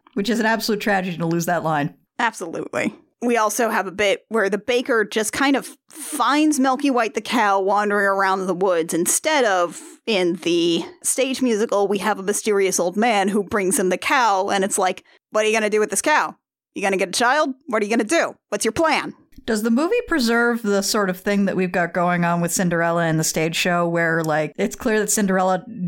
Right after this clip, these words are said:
Speaker 1: more than anything, just wants to go to the festival? She doesn't necessarily want to get with the prince. She didn't go with the aim of getting with a prince. She just wanted to go to a party.
Speaker 2: They make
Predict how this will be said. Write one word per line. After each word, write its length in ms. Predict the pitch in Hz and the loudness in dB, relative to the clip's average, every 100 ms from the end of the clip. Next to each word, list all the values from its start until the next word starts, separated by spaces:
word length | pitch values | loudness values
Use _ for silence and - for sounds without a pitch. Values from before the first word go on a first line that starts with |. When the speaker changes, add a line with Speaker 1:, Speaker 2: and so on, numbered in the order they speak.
| 175 | -8
Speaker 1:
more 360 | - 196 214 208 | 0 2 2 2
than 120 | 185 | 0
anything, 260 | 185 190 | 0 0
just 180 | 196 180 | 0 0
wants 220 | 190 175 | 0 -2
to 80 | - | -2
go 100 | 180 | -2
to 80 | 175 | -2
the 60 | 170 | -4
festival? 540 | - 160 - 185 202 | -2 -2 -2 0 0
She 100 | 208 | 0
doesn't 200 | 247 392 | 0 0
necessarily 680 | 330 - 254 254 254 240 220 | 0 0 0 2 2 2 2
want 400 | 202 202 190 - | 2 0 -2 -4
to 300 | 208 190 175 - - | -2 0 -2 -8 -4
get 220 | 190 - | -4 -2
with 160 | 175 | -10
the 60 | - | -14
prince. 480 | - 180 160 127 - | -6 -2 -2 -2 -2
She 100 | 180 | 0
didn't 160 | 214 | 0
go 180 | 190 190 | 2 0
with 160 | 185 180 | 0 0
the 140 | 170 | 0
aim 180 | 170 175 | 2 2
of 160 | 165 - | 0 -2
getting 240 | 165 160 | -2 0
with 100 | 151 | -2
a 60 | 139 | -4
prince. 420 | - 147 - - - - - | -2 -2 -2 -6 -10 -16 -6
She 160 | - | -2
just 220 | 196 208 214 | 0 0 0
wanted 240 | 185 185 | 0 0
to 80 | 202 | -2
go 160 | 175 | 0
to 60 | 170 | 0
a 60 | 165 | -2
party. 520 | 175 160 175 196 _ _ _ | -2 0 0 -4 _ _ _
Speaker 2:
They 400 | 226 240 247 254 | -2 2 2 4
make 580 | 262 233 214 214 208 - | 2 2 2 0 -2 -6